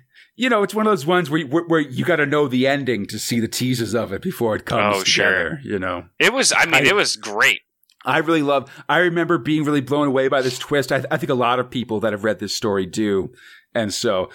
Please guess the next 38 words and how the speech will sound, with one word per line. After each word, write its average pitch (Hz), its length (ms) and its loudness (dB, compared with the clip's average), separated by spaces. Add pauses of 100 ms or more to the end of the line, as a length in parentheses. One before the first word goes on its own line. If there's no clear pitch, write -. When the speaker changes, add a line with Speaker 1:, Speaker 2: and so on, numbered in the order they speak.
(120)
Speaker 1:
I'm 110 160 0
glad 110 420 0
that 101 180 0
it 98 60 -4
was 101 120 -4
able 98 280 0
to, 101 240 -2
uh, 95 40 -2
catch - 280 -4
you 104 60 -8
by 98 140 -2
surprise, 95 440 0
Speaker 2:
Oh, - 20 -8
this - 140 0
Speaker 1:
for 101 80 0
Speaker 2:
was 98 80 -2
Speaker 1:
sure. 180 220 -2
Speaker 2:
fucking 101 420 -2
a 110 100 0
hundred 104 300 -4
percent 85 380 -2 (160)
fucking 90 300 -10
amazing. 82 520 -4 (460)
Speaker 1:
Yeah. - 180 -2 (220)
So - 220 -2 (120)
Yas 196 340 0
is 196 140 -12
confused, 220 560 -2
and 240 100 0
so 302 200 2
are 294 160 2
we, 262 180 2
honestly. 175 460 0
What's 262 200 -4
Dredd 285 280 0
doing 117 260 -2
here? 123 320 0 (400)
He 143 140 -4